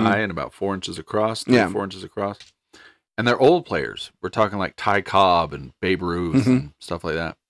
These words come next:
Speaker 2: That's cool.
Speaker 1: And those are fantastic. I thought, "Those are great. I should have taken better care of these." They're not damaged beyond,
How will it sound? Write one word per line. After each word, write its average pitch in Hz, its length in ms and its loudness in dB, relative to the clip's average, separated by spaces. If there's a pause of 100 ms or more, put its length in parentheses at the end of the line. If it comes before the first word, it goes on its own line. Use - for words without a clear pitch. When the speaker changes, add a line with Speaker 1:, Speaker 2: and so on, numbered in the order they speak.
(100)
Speaker 2:
That's - 140 -10
cool. 101 220 4
Speaker 1:
And 107 100 2
those 185 160 2
are 180 80 -8
fantastic. 151 680 0
I 110 140 -4
thought, - 260 -8
"Those 110 180 -2
are 117 60 -4
great. 127 420 0
I 107 140 -4
should 123 180 -4
have 123 140 -4
taken 120 260 -2
better 117 200 0
care 131 200 0
of 120 100 0
these." - 220 -8 (560)
They're 113 140 4
not 135 340 2
damaged 113 600 2 (340)
beyond, 92 560 0